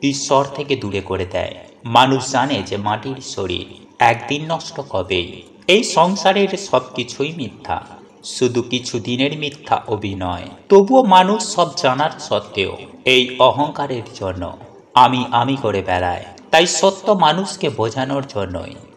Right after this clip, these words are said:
সব নিয়ে যাওয়ার সময়ে খই ছড়ানো হয়। আসলে বন্ধুরা, খইয়ের ভেতরটা দেখবেন ফাঁপা হয়, কিছুটা চাপ দিলেই ভেতরে ডেবে যায়। ঠিক তেমনই বন্ধুরা, মানুষের এই জীবন হয়।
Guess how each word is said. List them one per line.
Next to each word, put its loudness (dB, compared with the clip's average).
সব 2
নিয়ে -4
যাওয়ার 2
সময়ে -8
খই 4
ছড়ানো -6
হয়। -12
আসলে 6
বন্ধুরা, 2
খইয়ের 0
ভেতরটা -4
দেখবেন -6
ফাঁপা 6
হয়, -4
কিছুটা 2
চাপ 6
দিলেই 4
ভেতরে -2
ডেবে -2
যায়। -6
ঠিক -8
তেমনই -2
বন্ধুরা, -8
মানুষের 2
এই -2
জীবন -6
হয়। -12